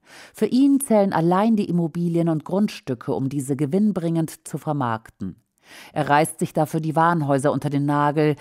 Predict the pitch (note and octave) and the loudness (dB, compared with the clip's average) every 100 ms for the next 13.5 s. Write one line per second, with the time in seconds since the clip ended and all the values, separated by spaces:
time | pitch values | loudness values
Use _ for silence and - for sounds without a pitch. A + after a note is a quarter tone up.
0 | - - - F3+ G3+ G#3+ C4 C#4 - G#3 | -8 -6 -2 0 2 2 0 -2 -6 -6
1 | - G3+ - G3+ F3 D#3+ D3+ - E3+ E3+ | -4 -6 -4 -4 -2 -2 -4 -2 2 2
2 | E3+ D#3+ D#3 D#3 - D#3 - D#3 D3 C#3+ | 2 0 0 0 -2 -6 -6 -6 -4 -2
3 | F#3+ G#3+ - E3 D#3 D3 D3 E3 F3 E3 | -2 -2 -4 -4 -4 -4 -2 0 0 0
4 | C#3+ C3 - C#3+ D3 C#3 - - - E3 | -4 -6 -2 0 -2 -6 -14 -14 -8 -8
5 | - D3+ D3 - D#3+ D#3 D3+ - F3 F3+ | -2 -2 -2 0 0 0 -2 -4 0 0
6 | - E3+ E3+ E3+ E3 F#3 F#3+ - D#3 D3+ | 0 -2 0 0 0 0 -2 -2 0 0
7 | - - E3+ E3 - - G#3 G#3+ A3 G3+ | -2 -6 -6 -6 -16 -6 -2 -2 -4 -8
8 | - F#3 F#3 F3+ - A2+ A2+ - G#2+ F#2+ | -4 -2 -2 -4 -6 -8 -8 -8 -8 -8
9 | F#2 _ _ _ _ _ _ _ _ - | -12 _ _ _ _ _ _ _ _ -2
10 | F3 E3+ E3 D#3+ F#3 F#3 - D#3 D3 C3 | 0 2 0 -2 -2 -2 0 2 2 2
11 | C3+ D3 D#3+ E3 F3+ F3 A3 A#3+ - - | 2 0 -2 0 -2 0 0 0 -4 -4
12 | F#3+ F#3 D#3+ C#3 - C3 A#2 A#2 - G#2+ | -2 0 0 -2 -4 -2 0 0 -4 -6
13 | - - F2+ - | -8 -14 -14 -16